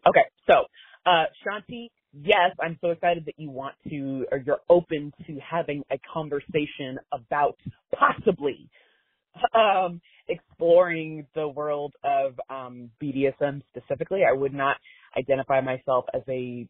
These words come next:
as a full kinkster, but I've definitely, um, I've definitely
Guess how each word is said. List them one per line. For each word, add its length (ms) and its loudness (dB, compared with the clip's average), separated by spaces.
as 140 -6
a 100 -4
full 260 10
kinkster, 400 4
but 160 8
I've 140 2
definitely, 640 -4
um, 220 4
I've 140 4
definitely 440 -2